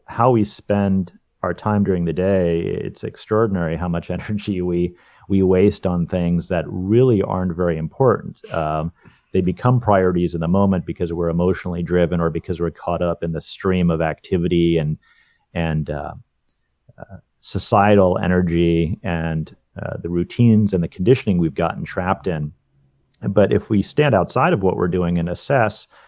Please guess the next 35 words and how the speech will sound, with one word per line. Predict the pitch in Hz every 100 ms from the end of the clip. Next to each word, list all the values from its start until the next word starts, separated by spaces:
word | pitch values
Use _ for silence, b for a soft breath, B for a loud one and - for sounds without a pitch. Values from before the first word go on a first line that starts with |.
| b b b _ _
and | 101 92
think | 90 113
about | 107 101
what's | 98 -
really | 104 92
important, | 85 - 123 113 87 85 _
w-, | 127 - -
we'll | 139 98 95
often | 95 - 87
find | - 92 90 87
that | 90 -
there's | 90 87
a |
lot | 87 87 85
of, | 85 85 -
uh, | 82 80
reorganizing | 78 90 90 92 87 85 80 76
that | 78 -
needs | 82 -
to | 87
take | - 76 -
place. | 87 76 -
Now, | 92 87
once | 92 117 117
we've | 107
identified | 90 85 123 147 - 92 85
that, | 82 82 82 - _
we | - 127 101 92 87
need | 85 85
to | -
then | 92 90 87 82 80 b b b b b _
find | - 110 101 95 98 - _ _ _ _ _ _ _ _ _ _ - -
practical | - - 120 117 - 107 104 95
ways | 92 90 85 85 -
to | - 101 95 90 85 87